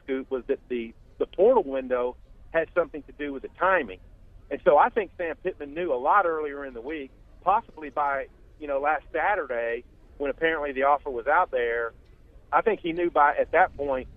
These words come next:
the direction he was going. And so they basically had the Dan Enos bio up, ready to go. Um, and that they could do there. I, I don't think the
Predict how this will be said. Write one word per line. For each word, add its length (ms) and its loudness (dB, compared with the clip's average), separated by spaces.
the 80 -6
direction 400 2
he 120 -4
was 120 -6
going. 480 4
And 340 2
so 220 8
they 120 6
basically 380 0
had 200 0
the 60 -8
Dan 280 -4
Enos 360 -4
bio 600 0
up, 220 2
ready 260 0
to 100 -6
go. 340 2
Um, 400 0
and 160 0
that 160 2
they 120 6
could 180 -2
do 200 2
there. 300 2
I, 220 6
I 40 10
don't 180 4
think 200 -2
the 80 -12